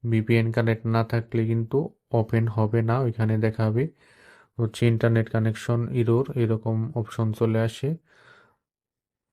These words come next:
নগদ অ্যাপসটি log in হয় না বিদেশ থেকে। আর এই ভিপিএন এর মাধ্যমে আপনি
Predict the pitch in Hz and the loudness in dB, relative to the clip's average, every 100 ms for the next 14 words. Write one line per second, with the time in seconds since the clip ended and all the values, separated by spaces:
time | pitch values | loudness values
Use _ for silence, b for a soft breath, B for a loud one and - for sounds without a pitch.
0 | _ _ - 113 113 110 110 - - 143 | _ _ 0 2 4 2 0 -2 -4 -2
1 | 175 - 113 107 107 110 104 104 104 104 | -2 -2 0 2 2 2 2 2 2 -2
2 | 107 - - 107 107 - - 110 107 113 | -6 -10 -10 -8 -8 -10 -10 -8 -4 -2
3 | 113 110 107 107 113 110 110 113 117 117 | 0 0 0 0 0 2 0 0 0 0
4 | 113 | 0